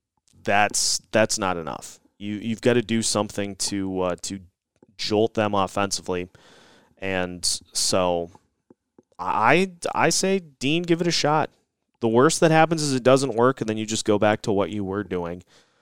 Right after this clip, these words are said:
The best that could happen is you maybe find another combination that will work, uh, if you need to tweak, uh, later in the season. So that's, that's, I guess, what I would do,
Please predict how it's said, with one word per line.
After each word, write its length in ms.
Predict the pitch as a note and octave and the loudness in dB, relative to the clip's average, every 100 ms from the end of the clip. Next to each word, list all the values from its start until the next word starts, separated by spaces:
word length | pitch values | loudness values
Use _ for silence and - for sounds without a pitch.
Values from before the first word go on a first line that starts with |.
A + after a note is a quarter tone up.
| _ _ _ _ - | _ _ _ _ -6
The 100 | E2+ | -6
best 440 | - A2 G#3+ - | 0 2 2 4
that 120 | A2+ | 2
could 120 | - G2 | 2 0
happen 360 | F2+ F2+ F#2+ | 0 0 -4
is 180 | F#2+ F2+ | -4 -4
you 100 | G2+ | -4
maybe 240 | G2 G2+ | -2 -2
find 320 | G2+ G2+ G#2 G2+ | -2 0 2 0
another 280 | G2+ G#2 | 0 -2
combination 640 | - G2+ G2 F#2+ G2 - G2 | 0 0 0 -2 -2 -4 -4
that 160 | F2+ | -4
will 160 | G2+ G2 | -2 -4
work, 420 | F#2 C3 B2+ - - - - | 2 4 4 0 -12 -12 -6
uh, 200 | G2 D#2+ | -2 -2
if 240 | G2 - | -4 -6
you 100 | G#2 | -8
need 260 | G2 G2+ F#2 | -6 -8 -6
to 100 | G2 | -8
tweak, 560 | - - G2 F#2 - - _ _ _ _ | -8 -6 -4 -4 -8 -20 _ _ _ _
uh, 140 | D#2+ E2 | -8 -6
later 400 | F#2+ F#2+ F#2 F2 | -4 -2 -2 -4
in 340 | - F#2+ F#2 F2 | -8 -10 -10 -12
the 140 | F2+ F2+ | -8 -4
season. 500 | - A#2 G2+ D#2 G#1 | -2 -2 -4 -6 -6
So 440 | - F#2 F2+ E2+ - _ _ _ _ _ _ _ _ _ _ _ _ | -4 -2 -2 -4 -14 _ _ _ _ _ _ _ _ _ _ _ _
that's, 640 | G#2 A#2 - - - - - G#2+ | -2 0 0 -2 0 -2 -6 0
that's, 560 | A#2 - - - - - _ _ _ | 2 2 2 -2 -4 -8 _ _ _
I 120 | E2 G#2+ | -8 2
guess, 260 | B2+ C3 | 2 2
what 140 | - C2 | 0 2
I 220 | G2+ B2 | 4 4
would 240 | B2+ A2+ | 4 0
do, 360 | G#2+ A#2 A#2 | 0 0 0